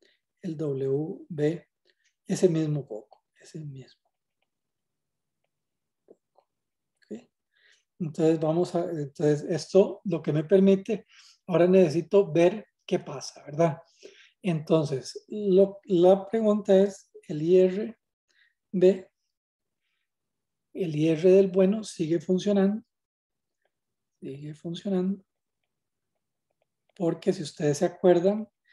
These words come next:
el I R era estrictamente positivo, entonces si, lo, se lo redu-, si le reduzco el salario un poquitito al,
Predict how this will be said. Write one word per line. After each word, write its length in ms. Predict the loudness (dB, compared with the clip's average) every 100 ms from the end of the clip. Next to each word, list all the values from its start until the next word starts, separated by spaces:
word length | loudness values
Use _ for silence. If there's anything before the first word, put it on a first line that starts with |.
| _ _ -6
el 260 | -4 0
I 120 | 0
R 380 | 0 0 -2 -2
era 320 | -2 -2 -4
estrictamente 760 | -8 -12 -10 -6 -2 -2 -2 -6
positivo, 520 | -6 -12 -8 -2 -2
entonces 300 | -2 -4 -4
si, 120 | 0
lo, 120 | 2 2 2 -2 -4 -4 -4 -6 -4
se 120 | -4
lo 140 | -4
redu-, 260 | -2 0 0
si 220 | -4 -6
le 120 | -6
reduzco 360 | -6 -8 -6 -6
el 80 | 0
salario 340 | 2 4 2
un 120 | -2
poquitito 800 | -4 -6 -8 _ -10 -4 2 4
al, 340 | 4 2 -2